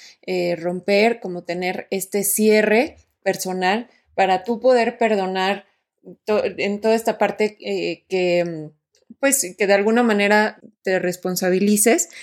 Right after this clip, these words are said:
de lo que te corresponde en esa relación, evitando el, el, el,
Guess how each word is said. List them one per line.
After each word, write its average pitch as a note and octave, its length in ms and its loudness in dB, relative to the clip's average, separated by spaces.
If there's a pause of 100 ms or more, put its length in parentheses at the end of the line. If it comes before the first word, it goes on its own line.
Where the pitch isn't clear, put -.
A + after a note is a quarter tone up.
(220)
de G3 120 2
lo F#3+ 120 2
que F#3+ 100 -4
te F#3 180 -2
corresponde G3 880 0
en F3+ 180 -4
esa F#3 220 -2
relación, F3+ 640 -4 (300)
evitando G3 760 2
el, G#3 220 2
el, F3 380 -2
el, F3 520 -4